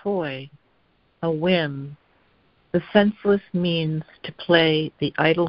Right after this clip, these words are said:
game of death in your imagination. But vision sets all things right, bringing them gently within the kindly sway of heaven's laws. What if you recognize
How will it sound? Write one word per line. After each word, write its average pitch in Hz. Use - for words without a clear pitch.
game 139
of 139
death 143
in 147
your 156
imagination. 135
But 170
vision 185
sets 160
all 156
things 151
right, 139
bringing 185
them 151
gently 175
within 151
the 139
kindly 175
sway 139
of 131
heaven's 135
laws. 127
What 208
if 254
you 185
recognize 160